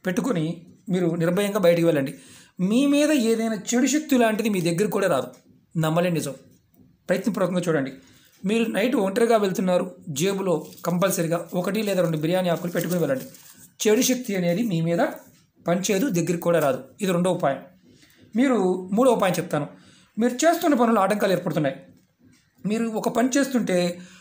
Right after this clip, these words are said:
ఆ పని సగమై ఆగిపోతుంది, తొంభై పర్సెంట్ ఆగిపోతుంది, తర్వాత అవడం లేదు. ఇల్లు కడుతున్నాం, ఆగిపోతుంది. అలాగే వ్యాపారం చేస్తున్నాం, ఆగిపోతుంది. వృత్తి ఉద్యోగాల్లో ప్రమోషన్స్ లేవు, ఇలా మాకు ఎప్పుడు జరుగుతూ ఉంది అనేవారు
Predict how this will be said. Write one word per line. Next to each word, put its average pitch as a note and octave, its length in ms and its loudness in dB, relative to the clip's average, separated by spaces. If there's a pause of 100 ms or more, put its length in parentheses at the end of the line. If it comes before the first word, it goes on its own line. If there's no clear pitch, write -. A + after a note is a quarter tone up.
(220)
ఆ G3 80 2
పని G#3+ 320 0 (460)
సగమై G#3 360 2
ఆగిపోతుంది, F#3+ 600 0
తొంభై F#3 260 0
పర్సెంట్ G3 280 0
ఆగిపోతుంది, E3 480 0 (220)
తర్వాత G3 220 2
అవడం E3+ 240 4
లేదు. D#3 160 -2 (100)
ఇల్లు A3+ 160 0
కడుతున్నాం, G3+ 400 0
ఆగిపోతుంది. F3 680 0 (440)
అలాగే G#3 240 0
వ్యాపారం A3 420 2
చేస్తున్నాం, G3 280 0
ఆగిపోతుంది. F3 680 0 (160)
వృత్తి F#3+ 200 0
ఉద్యోగాల్లో G3+ 680 2
ప్రమోషన్స్ G3+ 540 0
లేవు, E3+ 260 0 (360)
ఇలా A3 120 0
మాకు G#3 240 0 (180)
ఎప్పుడు A#3+ 260 0
జరుగుతూ A#3+ 340 2
ఉంది E3+ 400 -2
అనేవారు F3+ 500 0